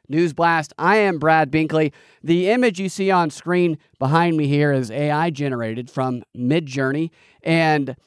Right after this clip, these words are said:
I asked it, this is a theme of the show today, to imagine how the Ukraine-Russia war ends, because that's where I pulled some clips from, a panel discussion from the Council on Foreign Relations on that very subject. And every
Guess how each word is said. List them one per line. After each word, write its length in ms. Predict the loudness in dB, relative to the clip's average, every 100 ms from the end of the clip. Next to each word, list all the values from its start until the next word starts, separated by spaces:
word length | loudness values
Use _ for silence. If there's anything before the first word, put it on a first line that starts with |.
| _ _ _ _ -2
I 120 | -2
asked 420 | 0 -2 -2 -4
it, 140 | -4
this 160 | -4 -4
is 60 | -4
a 100 | -2
theme 320 | 0 0 -2
of 100 | -4
the 80 | -8
show 320 | -2 0 0
today, 400 | -4 -6 -6 -8 _ _ _ _
to 420 | -4 0 2 0 -4 _ _ _ _ _ _ _ -6
imagine 800 | -2 0 0 -2 0 -2 -2 -8 _ _ _ _ _
how 500 | -2 0 2 2 0 -4
the 400 | 0 2 2 -2
Ukraine-Russia 960 | 0 0 0 0 0 0 -2 -2 -2
war 320 | -2 0 -2 0
ends, 440 | 0 0 -6 -10
because 340 | -2 -2 -2 -12 -20
that's 500 | -2 0 0 -2 -6
where 280 | 0 2 4
I 80 | 2
pulled 280 | 0 0
some 140 | -2 -2
clips 260 | 2 0
from, 220 | 0 0 0
a 80 |
panel 320 | 0 0 2 0
discussion 580 | -2 -2 -2 -2 -6 -6 -16 _
from 220 | -4 -2 -2
the 80 |
Council 340 | 0 -2 0 -4
on 140 | -2
Foreign 240 | 0 0 0
Relations 420 | 2 0 0 -2
on 140 | 0
that 180 | -2 -4
very 240 | -2 -2
subject. 460 | 2 0 2 -2 -2
And 100 | 0
every 380 | 0 2 0